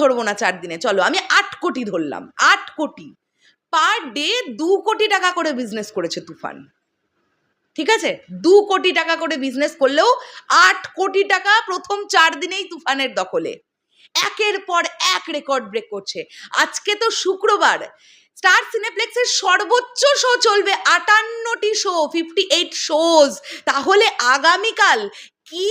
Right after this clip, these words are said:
কালেকশন আমরা দেখতে চলেছি? মানে আজকের দিনের কালেকশনটা আগামীকাল যখন সকালে আমরা পাবো, আমি এখনই বলে রাখলাম, তোমরা মিলিয়ে নিও আমার কথা, পঁচাত্তর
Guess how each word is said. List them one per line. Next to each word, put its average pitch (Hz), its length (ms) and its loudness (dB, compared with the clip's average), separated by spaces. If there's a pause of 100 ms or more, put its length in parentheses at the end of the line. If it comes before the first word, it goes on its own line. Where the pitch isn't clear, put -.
(120)
কালেকশন 453 480 0
আমরা 440 220 -4
দেখতে 370 220 -4 (100)
চলেছি? 381 400 -2 (360)
মানে 285 140 2 (140)
আজকের 392 440 -2
দিনের 311 280 -2 (320)
কালেকশনটা 320 580 0
আগামীকাল 320 360 -2 (100)
যখন 311 160 -4 (100)
সকালে 285 380 0
আমরা 294 140 0 (100)
পাবো, 208 200 4 (360)
আমি 320 140 2 (180)
এখনই 523 400 0
বলে 381 200 0
রাখলাম, 240 280 -2 (100)
তোমরা 294 180 2 (120)
মিলিয়ে 339 320 2
নিও 381 200 2
আমার 311 240 2
কথা, 208 240 -2 (520)
পঁচাত্তর 453 580 4